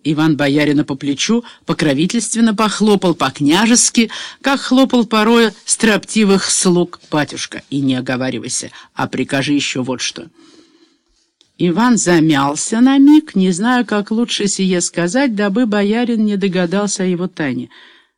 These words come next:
"Прикажи двух запасных коней с собой прихватить".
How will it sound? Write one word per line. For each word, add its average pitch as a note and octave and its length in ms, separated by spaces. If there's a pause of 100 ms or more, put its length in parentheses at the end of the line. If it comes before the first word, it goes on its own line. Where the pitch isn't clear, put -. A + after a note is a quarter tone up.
(140)
"Прикажи D#3+ 960 (720)
двух D3 300
запасных D#3+ 580
коней D#3 320
с - 80
собой C#3+ 260
прихватить". - 760